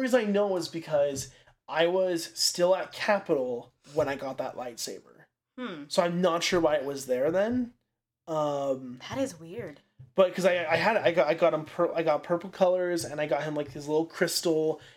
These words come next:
Speaker 1: and I built his entire lightsaber. It cost me, like, a hundred and twenty bucks to do,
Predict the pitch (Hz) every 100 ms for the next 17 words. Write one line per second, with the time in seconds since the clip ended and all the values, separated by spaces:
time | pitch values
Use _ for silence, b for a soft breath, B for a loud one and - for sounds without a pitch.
0 | B 139 139 139 156 151 175 165 165 160
1 | 151 156 156 151 143 147 143 151 143 135
2 | - 143 147 151 165 160 165 160 160 151
3 | 143 - 165 147 123 120